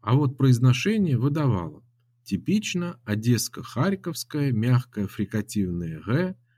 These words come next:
господин полковник, обнажившееся в вежливой улыбке,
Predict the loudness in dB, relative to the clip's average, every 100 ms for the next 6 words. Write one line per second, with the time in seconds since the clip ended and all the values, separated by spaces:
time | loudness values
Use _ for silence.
0 | _ _ -4 -2 0 0 2 0 -2 -6
1 | -6 -4 -2 -2 -4 -6 _ _ _ _
2 | _ -6 2 4 6 2 0 0 0 0
3 | -2 0 4 4 4 0 2 2 2 0
4 | -4 -10